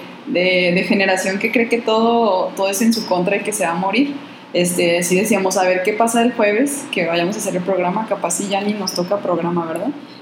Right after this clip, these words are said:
Pero sí, sí es algo que está, está muy chido que estemos hablando desde la historia muy, muy atrás, porque aquí ya hemos tratado a veces temas acerca de la Guerra Fría, hemos tratado mucho también acerca de, de la revolución, o sea, bueno,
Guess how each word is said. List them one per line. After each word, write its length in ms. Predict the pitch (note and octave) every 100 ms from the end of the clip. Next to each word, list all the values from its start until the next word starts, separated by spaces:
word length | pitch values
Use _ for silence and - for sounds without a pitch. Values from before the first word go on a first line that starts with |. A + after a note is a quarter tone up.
| -
Pero 300 | F#3+ F#3+ F#3
sí, 220 | G#3+ C#4
sí 80 | C#4+
es 120 | C#4+
algo 280 | D4+ D#4+ D#4+
que 180 | D#4 A3
está, 300 | - A3 B3
está 200 | A#3+ B3
muy 140 | C4+ D#4+
chido 260 | D#4+ C#4+ C#4+
que 80 |
estemos 280 | D4 A3+ A#3+
hablando 320 | B3+ G#3 G3+ A#3
desde 240 | B3 G#3+
la 120 | F3+
historia 380 | F3+ - F#3 G#3
muy, 320 | A3 A#3 B3
muy 180 | B3 A3+
atrás, 460 | A3 G#3 F#3+ - - - - -
porque 560 | G3 G#3 G3+ F#3+ E3+ -
aquí 260 | - G3+ B3
ya 120 | C4+
hemos 180 | C#4 D4
tratado 320 | - A#3 G3+
a 80 | G3+
veces 260 | G#3+ A3 A3
temas 300 | A3 G#3+ A3
acerca 340 | G#3 F#3+ F#3 G3+
de 60 | F#3+
la 100 | F3
Guerra 240 | F3 F3
Fría, 480 | F3+ A#3+ C4 C#4 - - - -
hemos 220 | G3+ G#3 G#3+
tratado 380 | G3+ G3+ F#3+ F#3+
mucho 280 | A#3 B3+
también 280 | B3+ G#3 G3
acerca 400 | G3 G#3 G3+ G#3
de, 420 | G3+ F#3+ E3+ E3 E3+
de 80 | F3+
la 120 | F3
revolución, 760 | F3+ F3+ F3+ F3 F3 F#3 F3+ - -
o 60 | G3
sea, 180 | G3+ F3+
bueno, 260 | A#3 G#3